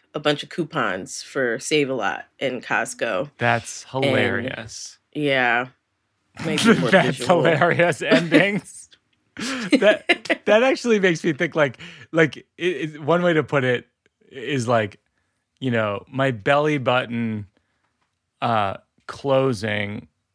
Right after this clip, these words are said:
Speaker 2: my, <laughs> sorry, my belly button, uh, hole closing
Speaker 1: Ring-, wrinkle, yeah.
Speaker 2: was my receding hairline.
Speaker 1: Yeah.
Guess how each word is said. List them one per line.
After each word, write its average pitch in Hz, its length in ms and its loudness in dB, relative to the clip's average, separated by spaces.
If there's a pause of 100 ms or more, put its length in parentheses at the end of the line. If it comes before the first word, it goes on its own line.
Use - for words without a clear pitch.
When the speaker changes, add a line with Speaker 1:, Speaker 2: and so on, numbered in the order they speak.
Speaker 2:
my, 135 200 -2 (120)
<laughs> 110 80 -10
sorry, 101 260 -4 (380)
my 123 100 -4
belly 147 380 2
button, 123 680 -2 (240)
uh, 117 240 -4
hole 127 640 0
closing 135 760 2
Speaker 1:
Ring-, 165 220 -4
wrinkle, 175 180 -12
yeah. 151 260 4
Speaker 2:
was 135 520 2
my 123 920 0
receding 117 640 -4
hairline. 104 640 -6 (680)
Speaker 1:
Yeah. 220 440 4